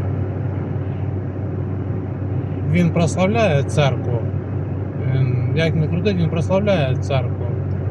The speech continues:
А з іншої сторони, він зараз в Іспанії, не пам'ятаю ім'я, не пам'ятаю все.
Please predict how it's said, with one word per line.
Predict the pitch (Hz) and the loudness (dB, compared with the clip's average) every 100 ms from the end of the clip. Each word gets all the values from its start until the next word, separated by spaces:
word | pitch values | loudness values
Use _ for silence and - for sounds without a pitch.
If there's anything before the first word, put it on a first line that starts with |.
| - - | -2 0
А | 147 175 | 0 2
з | 220 | 0
іншої | 202 160 | 0 0
сторони, | 139 170 165 170 170 165 147 | 0 2 2 4 4 4 4
він | 151 151 147 139 - - - - - - - - - | 4 4 4 2 0 -2 -2 -2 -2 -4 -4 -4 -2
зараз | - 165 160 156 135 | 0 2 4 2 2
в | |
Іспанії, | 156 - 143 185 202 190 175 160 147 139 123 - - - - - - - - - - - 196 | 2 2 2 4 4 4 4 4 4 4 2 0 -2 -4 -4 -2 -4 -4 -4 -4 -4 -4 -2
не | 208 | 0
пам'ятаю | 214 208 196 151 123 117 123 123 | 2 2 2 2 2 2 0 0
ім'я, | 120 120 - 131 | 0 -2 -2 0
не | 151 139 - - - - 143 | 0 0 -2 -4 -6 -4 -2
пам'ятаю | 151 143 147 131 120 | -2 0 0 0 -2
все. | - | -4